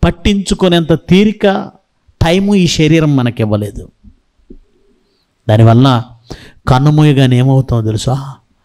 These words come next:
భయంకరమైన అగ్నిజ్వాలలలోనికి జారిపోతాం, నిత్యాగ్ని దండంలోనికి వెళ్ళిపోతాం.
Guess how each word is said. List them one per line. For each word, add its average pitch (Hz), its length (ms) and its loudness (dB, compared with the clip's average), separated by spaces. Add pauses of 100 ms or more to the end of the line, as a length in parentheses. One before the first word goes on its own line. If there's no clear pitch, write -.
(440)
భయంకరమైన 151 920 2
అగ్నిజ్వాలలలోనికి 143 1300 2
జారిపోతాం, 117 760 -2 (760)
నిత్యాగ్ని 190 580 4
దండంలోనికి 220 720 2
వెళ్ళిపోతాం. 170 680 0